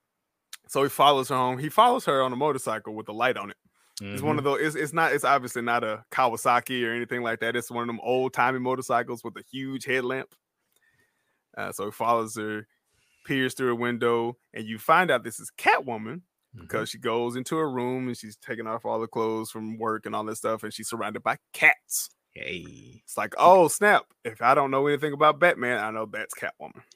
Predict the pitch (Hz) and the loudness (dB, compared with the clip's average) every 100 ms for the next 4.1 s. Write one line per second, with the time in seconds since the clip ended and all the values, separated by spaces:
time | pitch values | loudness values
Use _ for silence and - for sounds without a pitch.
0 | _ - 107 95 - - 113 113 - - | _ -6 -4 -4 -8 -4 -2 -2 -4 -10
1 | - 117 101 73 - - _ _ _ _ | -2 -2 -2 -6 -16 -20 _ _ _ _
2 | _ _ _ _ _ 110 - - _ _ | _ _ _ _ _ 6 6 6 _ _
3 | _ _ - 107 117 - 123 139 101 - | _ _ -10 -4 0 0 0 -2 -4 -12
4 | 110 | -16